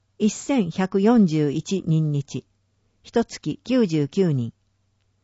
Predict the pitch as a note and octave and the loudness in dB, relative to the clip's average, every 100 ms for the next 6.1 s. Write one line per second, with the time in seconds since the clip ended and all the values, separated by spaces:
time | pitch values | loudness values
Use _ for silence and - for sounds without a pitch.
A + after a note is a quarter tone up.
0 | _ _ _ _ B3+ C4+ B3+ B3+ B3 A#3+ | _ _ _ _ 0 2 2 2 4 4
1 | A3+ A3 G#3+ G#3 D3 C3+ - _ _ _ | 4 4 2 2 0 -4 -8 _ _ _
2 | - - A#3+ - - D#3+ - _ - G3+ | -6 0 0 -2 -10 -10 -12 _ -2 -2
3 | - C4+ B3 F3 F3+ F#3+ G3+ F3 G3 E3 | 0 -2 0 0 -2 2 2 4 4 4
4 | E3 E3 - E3+ E3 D3+ D3+ - - _ | 2 0 -2 0 0 -2 -4 -8 -12 _
5 | _ _ _ _ _ _ _ _ _ - | _ _ _ _ _ _ _ _ _ -4